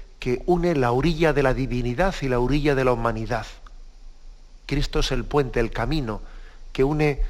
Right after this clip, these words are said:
pues, lo que, lo humano y lo divino. Y es capaz de pasar por ese puente haz-, hasta nosotros,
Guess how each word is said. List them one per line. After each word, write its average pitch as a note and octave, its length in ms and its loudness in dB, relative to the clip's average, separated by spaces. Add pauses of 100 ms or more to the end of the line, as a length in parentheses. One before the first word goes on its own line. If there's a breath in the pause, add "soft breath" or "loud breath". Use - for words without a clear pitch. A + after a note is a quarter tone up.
(300 loud breath)
pues, - 560 -12 (300)
lo B2+ 260 -2
que, B2 220 -2
lo A#2 100 -2
humano D3+ 380 2
y D3 40 0
lo C#3 120 2
divino. B2 480 0 (2000)
Y B2+ 80 -6
es B2 80 -4
capaz C3+ 340 2
de B2 220 0 (340 loud breath)
pasar D3+ 520 2
por B2 120 2
ese B2+ 200 0
puente B2 640 0
haz-, - 300 -8
hasta A#2 280 -6
nosotros, D3 640 -2